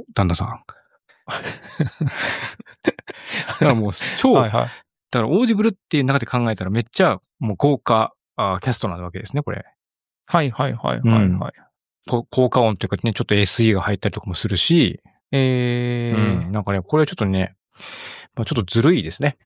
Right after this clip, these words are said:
Speaker 2: <laughs> ちょっと、な-、なんでしょう。ちょっとこう力い-、だいぶ入ってる感じがしますね。
Speaker 1: うん。で、これ、
Speaker 2: うん。
Speaker 1: だからこ-、あ、え、オーディブルこんな感じでめっちゃ面白いじゃんと思って、
Speaker 2: うんうん。
Speaker 1: 他のを聞くと、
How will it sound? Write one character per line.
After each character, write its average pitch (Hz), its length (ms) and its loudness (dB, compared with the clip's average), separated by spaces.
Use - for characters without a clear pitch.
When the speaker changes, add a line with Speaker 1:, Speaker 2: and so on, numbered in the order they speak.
Speaker 2:
<laughs> - 480 -6
ち - 140 -2
ょ 240 40 -2
っ - 40 -10
と、 123 260 2
な-、 - 160 -4
な 160 200 2
ん 143 40 0
で 123 80 0
し - 100 -4
ょ - 40 -2
う。 - 40 -6
ち - 100 0
ょ 202 40 0
っ - 20 -2
と 127 140 2
こ 117 120 0
う 110 40 -2
力 170 380 4
い-、 151 320 0
だ 147 140 4
い 147 60 4
ぶ 143 100 4
入 147 140 2
っ - 40 -2
て - 160 -6
る 104 80 -6
感 104 180 -6
じ 104 80 -6
が 98 80 -6
し - 100 -6
ま 135 120 4
す 120 80 4
ね。 117 120 4
Speaker 1:
う 113 80 0
ん。 - 60 -12
で、 120 80 0
こ 180 180 2
れ、 208 280 6
Speaker 2:
う - 40 4
ん。 - 20 0
Speaker 1:
だ 190 80 2
か 147 60 4
ら 127 60 2
こ-、 - 260 -4
あ、 147 200 2
え、 160 120 2
オ 135 60 0
ー 160 220 0
デ 214 60 -2
ィ - 20 2
ブ 143 60 0
ル - 40 -6
こ 170 200 -2
ん 185 40 2
な 196 100 2
感 202 140 0
じ 190 60 0
で 190 60 2
め 175 100 2
っ 170 40 -2
ち - 120 -2
ゃ 208 40 4
面 202 100 2
白 196 160 4
い 196 40 4
じ 185 100 4
ゃ 165 100 6
ん 143 60 0
と 120 80 0
思 123 120 0
っ - 40 -8
て、 156 400 2
Speaker 2:
う 170 60 2
ん 147 40 6
う 131 40 4
ん。 113 40 0
Speaker 1:
他 190 60 6
の - 100 6
を 123 60 2
聞 - 140 -6
く - 80 -18
と、 131 340 2